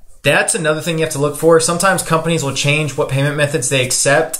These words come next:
in anticipation of a coin's rise. So I noticed this, and I didn't act on it right away, but at this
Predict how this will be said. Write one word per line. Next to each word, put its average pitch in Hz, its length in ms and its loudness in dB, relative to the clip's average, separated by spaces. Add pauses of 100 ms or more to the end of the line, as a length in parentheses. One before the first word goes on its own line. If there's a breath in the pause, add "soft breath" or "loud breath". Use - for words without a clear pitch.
in 139 80 -4
anticipation 139 1040 -4
of 127 400 2
a 127 80 -6
coin's 123 340 -2
rise. 104 640 0 (220 loud breath)
So 127 220 2
I 160 140 2
noticed 185 440 4
this, 214 500 0
and 139 280 0
I 143 80 2
didn't 170 160 2
act 151 200 0
on 147 140 0
it 127 60 -4
right 139 140 2
away, 139 360 4
but 131 160 4
at 123 80 -2
this - 320 -2